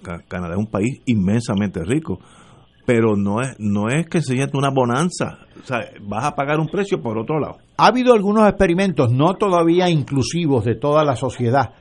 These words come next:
Speaker 2: Ha habido algunos experimentos en Suiza, eh, inclusive en España.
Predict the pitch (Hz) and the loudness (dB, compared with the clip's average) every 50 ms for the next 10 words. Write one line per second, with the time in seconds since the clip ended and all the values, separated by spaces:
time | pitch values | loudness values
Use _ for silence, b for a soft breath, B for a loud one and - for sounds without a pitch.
0 | b b - 117 123 123 147 151 180 180 170 156 147 156 160 165 160 156 160 165 | b b -2 -2 0 0 0 0 0 0 0 -2 -2 -2 0 0 0 0 0 -2
1 | 151 143 139 143 147 151 147 139 - 139 123 127 123 110 - - 160 175 196 196 | 0 0 0 0 -2 -2 -4 -2 -2 0 0 0 -2 -2 -4 -2 -2 -2 -2 -2
2 | - - 143 - - - _ - - - b b b b b b - - 120 127 | -2 -4 -4 -6 -6 -10 _ -16 -16 -16 b b b b b b -6 -4 -2 0
3 | 127 143 156 143 120 147 143 98 139 170 196 190 147 113 - 160 175 185 175 147 | 0 0 0 0 0 0 0 2 4 4 4 4 2 0 2 2 2 2 2 2
4 | 143 175 | -2 -2